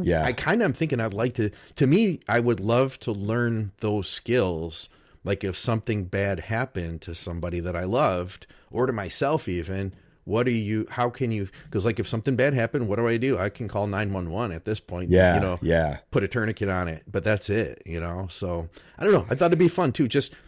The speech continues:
Speaker 2: something I probably never would need to use, but it would be, I think, interesting maybe if it was, like, once a week for a few hours, I could go to a classroom and learn something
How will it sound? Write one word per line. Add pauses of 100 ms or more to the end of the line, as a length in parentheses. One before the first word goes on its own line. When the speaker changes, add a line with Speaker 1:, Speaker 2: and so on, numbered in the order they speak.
(140)
Speaker 2:
something
I
probably
never
would
need
to
use,
but
it
would
be,
I
think,
interesting
maybe
if
it
was,
like, (260)
once
a
week
for
a
few
hours,
I
could
go
to
a
classroom
and
learn
something